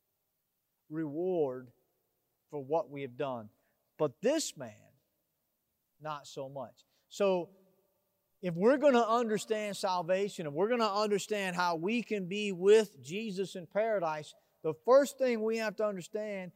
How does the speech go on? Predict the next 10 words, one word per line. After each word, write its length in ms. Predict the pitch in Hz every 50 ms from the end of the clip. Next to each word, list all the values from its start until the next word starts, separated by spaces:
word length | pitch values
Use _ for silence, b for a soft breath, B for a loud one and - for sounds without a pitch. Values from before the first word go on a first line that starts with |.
| _ _ _
is 140 | 147 147 151
we 160 | 170 214 220
have 180 | 220 214 196 -
to 220 | 185 175 170 160
understand 580 | 202 208 202 190 - - 208 202 196 185 170 -
our 240 | - 170 180 185 185
condition. 600 | 175 - 180 147 139 139 151 160 - - - 113 - _ _ _ _ _ _ _ _ _ _ _ _ _ _ _ _ _ _ _ _ _
The 100 | 160 165
Bible 340 | 185 214 240 269 269 254 226
says, 600 | - - 226 220 214 208 208 202 202 185 170 -